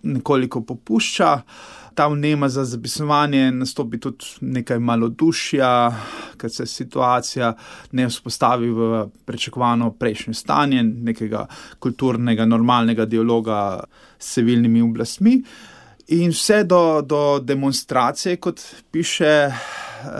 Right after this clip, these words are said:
Karlin v svojem dnevniku. On sicer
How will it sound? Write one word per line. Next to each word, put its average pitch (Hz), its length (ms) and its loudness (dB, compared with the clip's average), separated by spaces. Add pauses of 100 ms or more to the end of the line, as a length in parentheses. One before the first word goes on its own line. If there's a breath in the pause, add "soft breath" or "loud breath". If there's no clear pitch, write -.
(180)
Karlin 147 380 -4
v 139 80 -6
svojem 135 360 -2
dnevniku. 127 720 0 (480 loud breath)
On 110 200 -2
sicer 113 360 -6